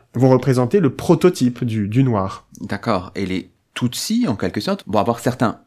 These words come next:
Speaker 2: privilèges de la part des, des autorités, euh, coloniales.
Speaker 1: Non pas tous les Tutsis, une petite minorité d'entre eux, mais il est vrai qu'une minorité de Tutsis va bénéficier de privilèges dans l'État colonial pour l'accès au poste administratif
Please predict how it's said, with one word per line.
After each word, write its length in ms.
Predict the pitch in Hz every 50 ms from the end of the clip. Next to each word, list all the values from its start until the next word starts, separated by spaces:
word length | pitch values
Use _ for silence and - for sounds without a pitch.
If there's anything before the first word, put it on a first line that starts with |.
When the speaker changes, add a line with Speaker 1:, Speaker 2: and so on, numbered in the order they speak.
| _
Speaker 2:
privilèges 540 | - - 127 120 120 147 175 214 214 156 107
de 80 | 104 92
la 100 | 92 85
part 240 | - - 90 90 92
des, 320 | 87 87 87 85 82 82
des 180 | 78 85 82 87
autorités, 580 | 85 82 - 90 82 87 80 - 87 85 85
euh, 120 | 82 78 78
coloniales. 720 | - - 85 82 82 80 80 78 80 - - 92 92 - _ _ _ -
Speaker 1:
Non 280 | - 127 139 151 160
pas 380 | 156 170 160 156 143 143 - _ _ _ _
tous 120 | - 170 156
les 140 | 131 117 117
Tutsis, 480 | - 120 117 - - 196 247 247 - _ _
une 140 | 117 120 113
petite 460 | 117 - 170 151 - - 160 139 -
minorité 420 | 127 120 120 113 110 107 - 120 110
d'entre 320 | 107 104 101 - - -
eux, 60 | 240
mais 100 | 220 143
il 140 | 143 139 139
est 40 | 131
vrai 220 | 117 113 135 123
qu'une 240 | 120 - 151 127 127
minorité 480 | 151 196 202 190 170 143 131 131 151 139
de 80 | 123
Tutsis 400 | 101 - - 107 - - 139 196
va 120 | 214 190 143
bénéficier 600 | 127 123 123 123 117 - 123 120 - - 165 202
de 80 | 202
privilèges 580 | 165 - - 139 120 123 120 110 113 170 185 156
dans 140 | 139 139 156
l'État 260 | 160 156 156 147 139
colonial 540 | 139 - 135 135 131 120 107 104 120 127 127
pour 140 | - 123
l'accès 320 | 120 120 117 - - - 139
au 60 | 131
poste 220 | 127 127 123 -
administratif 1000 | 123 117 117 110 110 113 113 - - 120 117 - - 135 139 175 226 - - -